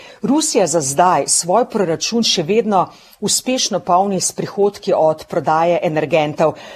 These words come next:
Kljub cenovni kapici za rusko nafto, za plin, Rusija s prodajo energentov še vedno zasluži na desetine milijard evrov in tako financira, eh, vojno.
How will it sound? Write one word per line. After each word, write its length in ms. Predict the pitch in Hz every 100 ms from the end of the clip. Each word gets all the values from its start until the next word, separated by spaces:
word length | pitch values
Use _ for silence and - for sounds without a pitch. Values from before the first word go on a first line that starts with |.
| - -
Kljub 220 | 302 311
cenovni 460 | - 190 185 214
kapici 600 | 185 202 196 196 165 -
za 140 | 147 160
rusko 340 | 170 - 175
nafto, 500 | 156 180 240 - 208
za 180 | 151 151
plin, 420 | - 170 233 277 - - - _
Rusija 500 | 202 240 262 - 196
s 100 | 170
prodajo 460 | - 170 160 175 180
energentov 720 | 151 147 143 175 226 233 202
še 200 | 170 -
vedno 340 | 151 202 226 196
zasluži 580 | 165 - 190 214 196 175
na 140 | 160
desetine 760 | 147 170 - 185 - 240 247 180
milijard 480 | 165 156 160 190 175
evrov 440 | 175 233 240 196
in 180 | 220 240
tako 460 | 226 196 - 190 190 - - -
financira, 800 | - 214 175 - 208 196 175 151 - - _
eh, 200 | - 165 180
vojno. 580 | 143 175 214 254 277